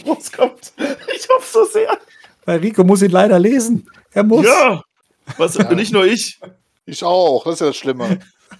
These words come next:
Speaker 3: Nein, aber jetzt, äh, jetzt, jetzt mal ernsthaft. Nein, das ist natürlich, das ist, äh, also erstmal mit diesem verkürzten Trailer gebe ich dir vollkommen recht, weil ich glaub, diese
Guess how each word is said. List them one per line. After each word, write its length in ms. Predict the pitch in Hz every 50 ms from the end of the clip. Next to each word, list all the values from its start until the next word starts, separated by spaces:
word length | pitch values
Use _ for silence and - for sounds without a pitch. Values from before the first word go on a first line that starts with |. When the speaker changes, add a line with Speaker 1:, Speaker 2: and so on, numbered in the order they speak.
| _ _ _ _ - - - - - 92
Speaker 3:
Nein, 180 | 127 143 160
aber 140 | 165 151 143
jetzt, 160 | 139 131 -
äh, 120 | 143 156 156 -
jetzt, 240 | 151 143 131 - - - 135 - 135 139 -
jetzt 220 | 147 147 143 - 151
mal 100 | 147 123
ernsthaft. 540 | 104 135 156 156 - - 127 113 - -
Nein, 180 | 113 117 131 135
das 160 | 120 101 -
ist 140 | 139 - -
natürlich, 280 | 131 113 - 131 117 -
das 200 | 131 117 113 120
ist, 140 | 135 131
äh, 540 | 143 117 110 135 127 120 - _ 87 117 113 117 _ _ 82 80 _ _ _
also 180 | - 113 101 123
erstmal 360 | 107 104 - - - 151 147 151 - - - - _ _ _
mit 140 | - 131 127
diesem 200 | 135 131 135 127
verkürzten 540 | - - 120 - - 156 151 - - 151 135
Trailer 280 | - - 151 143 131 110
gebe 140 | 127 143
ich 60 | 139 -
dir 100 | 139 127
vollkommen 460 | - 143 139 139 - - 131 127 123
recht, 280 | 123 139 143 - -
weil 100 | 127 123
ich 100 | 117 -
glaub, 220 | - 131 131 131 -
diese 280 | 147 135 127 139 127